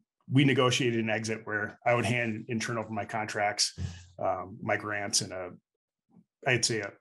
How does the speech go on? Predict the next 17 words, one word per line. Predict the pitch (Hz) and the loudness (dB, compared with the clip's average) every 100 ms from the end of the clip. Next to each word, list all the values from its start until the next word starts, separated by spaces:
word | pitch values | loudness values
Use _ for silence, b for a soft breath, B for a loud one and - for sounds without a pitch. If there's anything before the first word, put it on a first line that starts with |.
| _ | _
an | 123 | -2
effective | 123 170 - 123 | 2 0 2 0
way | 107 101 107 - B B B - | 0 -2 -4 -8 B B B 0
to | 139 | 4
the | 123 | 4
next | 117 - | 4 2
person | 123 113 | -2 0
who'd | 113 | -2
be | 107 | -2
taking | 117 107 101 | -4 -4 -4
over, | 98 104 | -6 -6
and | 101 | -8
then | 104 | -6
I'd | 104 90 | -6 -6
leave | 92 | -10
the | 95 | -10
organization. | 95 101 95 104 120 - | -10 -12 -6 -2 0 0